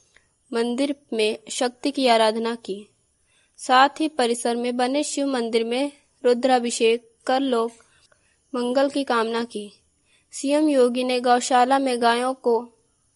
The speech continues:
गुड़ व चारा खिलाने के उपरांत मंदिर भ्रमण कर व्यवस्थाओं का जायजा लिया। उन्होंने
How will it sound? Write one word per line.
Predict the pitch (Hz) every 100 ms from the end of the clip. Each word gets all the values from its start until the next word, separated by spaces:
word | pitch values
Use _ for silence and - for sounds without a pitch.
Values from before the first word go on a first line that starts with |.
| _ _ _ _ _
गुड़ | 262 294
व | 294 254
चारा | 247 247 240 254
खिलाने | - 247 220 220 226 233 _ _ _
के | -
उपरांत | 233 240 240 254 269
मंदिर | 247 240 269
भ्रमण | 254 240 220 214 226 - _ _ _ _ -
कर | 262 269 - _ _
व्यवस्थाओं | 233 240 240 247 240 262
का | 269 233 226 240 _ _ _ _ _ _ -
जायजा | 247 240 226 240 240
लिया। | 226 214 185 - _ _ - - _ -
उन्होंने | 262 285 311 254 247